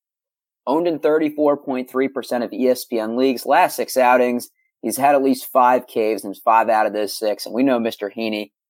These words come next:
has that strikeout upside. I believe he struck out nine consecutive Orioles to, this season. Um, has only given up four homers in his last thirty innings. Now, walks have been an issue with him. It's a little bit more favorable that he gave up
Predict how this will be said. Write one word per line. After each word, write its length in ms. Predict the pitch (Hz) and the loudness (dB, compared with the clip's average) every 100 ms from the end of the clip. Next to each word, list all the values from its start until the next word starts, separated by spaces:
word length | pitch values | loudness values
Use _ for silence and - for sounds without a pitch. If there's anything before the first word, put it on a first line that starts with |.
| _ | _
has 240 | 120 120 104 | 0 2 2
that 180 | 110 - | 0 -2
strikeout 480 | - 113 110 107 | 2 2 4 4
upside. 540 | 104 107 - 104 101 98 | 4 2 2 4 4 2
I 40 | |
believe 240 | 92 104 98 | 0 -4 -4
he 100 | 98 | -6
struck 280 | - 107 | 0 2
out 160 | 107 98 | 2 0
nine 280 | 101 104 101 | -2 -2 -4
consecutive 440 | - 107 95 101 - | -6 -6 -4 -6 -2
Orioles 400 | 101 98 95 - | 0 0 -2 -6
to, 100 | 92 _ _ _ _ | -14 _ _ _ _
this 240 | 107 113 - | -2 0 0
season. 600 | 113 110 101 104 101 98 _ _ | 0 0 0 -4 -6 -12 _ _
Um, 240 | - 101 98 | -2 -2 0
has 120 | 101 | 2
only 200 | 131 127 | 4 4
given 220 | 120 123 120 | 2 0 0
up 120 | - | -4
four 240 | - 113 113 | 0 2 2
homers 420 | 117 117 113 104 | 0 0 0 -2
in 60 | 98 | -6
his 120 | 92 | -2
last 320 | 104 104 - | 0 2 0
thirty 300 | 101 101 98 | 0 2 0
innings. 440 | 98 98 98 98 - _ _ _ _ | -2 -4 -6 -8 -12 _ _ _ _
Now, 160 | 113 117 | 0 2
walks 320 | 123 143 - | 2 0 0
have 240 | 123 123 101 | 0 0 0
been 140 | 123 | -2
an 120 | 120 | 0
issue 320 | 120 - 127 | 0 0 2
with 160 | 135 135 | 2 2
him. 400 | 135 147 143 143 _ | 0 0 -4 -6 _
It's 200 | 95 - | -14 -8
a 80 | 76 | -6
little 240 | 104 117 | -2 2
bit 160 | 104 98 | 2 0
more 220 | 123 123 | 0 -2
favorable 640 | 123 113 117 131 113 131 113 | 0 0 2 0 0 2 2
that 100 | 101 | -2
he 140 | 101 | -4
gave 200 | 107 98 | -6 -2
up 160 | 101 | -2